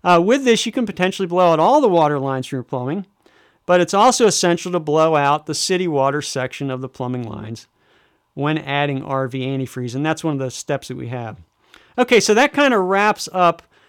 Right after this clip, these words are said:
the, uh, spotlight section, and, you know, that's on the Am-, that item's on the Amazon storefront at amazon dot com, uh, slash shop slash John Marucci if you want one of those, if you need one of those. Okay, with that, it's time for open Q and A, where you can ask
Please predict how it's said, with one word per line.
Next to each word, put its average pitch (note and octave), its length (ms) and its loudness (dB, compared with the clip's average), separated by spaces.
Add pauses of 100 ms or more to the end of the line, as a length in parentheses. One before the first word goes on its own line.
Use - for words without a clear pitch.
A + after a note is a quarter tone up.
(140)
the, D#3+ 360 0
uh, D3 240 4
spotlight G3 580 2
section, F3+ 480 -2
and, D#3+ 240 -2
you F#3 140 -6
know, F3+ 100 2
that's G#3+ 300 2
on A#3+ 160 0
the F3+ 120 2
Am-, F3 180 0
that F3+ 200 0
item's F3+ 320 0
on D#3+ 120 2
the D3+ 120 -2
Amazon D#3 360 -2
storefront D3+ 640 -4
at - 220 -14
amazon C#3+ 680 -4
dot F3+ 280 2
com, B2+ 420 -6 (540)
uh, C3 300 -2
slash D3 360 -4
shop C3 320 -4
slash B2 300 -8
John B2+ 240 -6
Marucci B2 300 -10
if A2+ 100 -18
you A#2 100 -12
want B2 260 -10
one A#2+ 100 -10
of A2 80 -12
those, G#2+ 260 -14
if - 80 -20
you A#2+ 80 -10
need A#2 140 -8
one A2+ 140 -10
of G#2+ 60 -14
those. G#2+ 140 -16 (560)
Okay, A#3+ 440 2 (180)
with A3 300 0
that, C4 380 4
it's G3 220 -4
time G#3+ 340 2
for F#3+ 220 -4
open A3 300 2
Q A#3 220 -2
and E3+ 100 0
A, D#3+ 140 0
where E3+ 100 -2
you E3+ 40 -8
can F3 140 -4
ask E3+ 240 -2